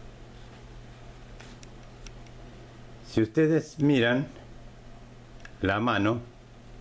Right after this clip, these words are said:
por el lado de la palma, se van a encontrar que en el medio tiene una especie de hueco, llamado hueco de la mano.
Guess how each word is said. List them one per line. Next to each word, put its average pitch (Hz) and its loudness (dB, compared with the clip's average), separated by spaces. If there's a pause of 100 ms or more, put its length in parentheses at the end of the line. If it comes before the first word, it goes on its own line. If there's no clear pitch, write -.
(600)
por 90 4
el 92 2
lado 107 4
de 90 4
la 98 4
palma, 107 4 (1300)
se - 2
van 127 6
a 143 4
encontrar 131 4
que 101 4
en 95 6
el 107 6
medio 117 6 (1000)
tiene 117 6
una 110 6
especie 113 0
de 92 4
hueco, 101 4 (1600)
llamado 101 4
hueco 101 4 (540)
de 90 6
la 80 2
mano. 78 -6